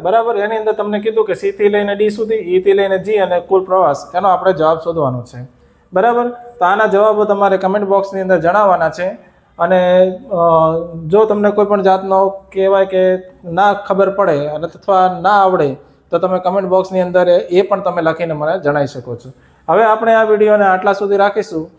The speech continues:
અને આગળના વીડિયોમાં આપણે ઉદાહરણના દાખલા જોઈશું.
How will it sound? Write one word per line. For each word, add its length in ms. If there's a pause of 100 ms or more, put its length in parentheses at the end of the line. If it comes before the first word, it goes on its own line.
(340)
અને 440
આગળના 400
વીડિયોમાં 480
આપણે 380
ઉદાહરણના 400
દાખલા 300
જોઈશું. 520